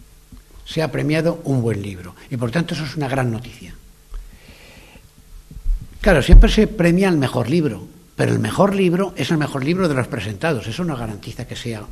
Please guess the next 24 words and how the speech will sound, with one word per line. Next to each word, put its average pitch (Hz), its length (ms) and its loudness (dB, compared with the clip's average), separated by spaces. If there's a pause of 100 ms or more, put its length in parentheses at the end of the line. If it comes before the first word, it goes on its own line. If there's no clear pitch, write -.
(200)
un 110 160 -8
buen 95 160 -12
libro. 127 260 -6 (100)
En 131 80 -10
este 123 220 -12
caso 123 240 -14
es 107 140 -14
un 92 100 -12
buen - 140 -20
libro. - 80 -20 (640)
Se 131 60 -12
ha 110 40 -12
premiado 117 200 -10
un 110 200 -8
buen 110 160 -6
libro. 92 260 -16 (1300)
La 160 180 4
historia 214 380 2
que 135 120 -4
cuenta 151 440 -4 (440)
este 127 360 -6
poemario 127 600 -4
es 160 220 -4
el, 123 180 -6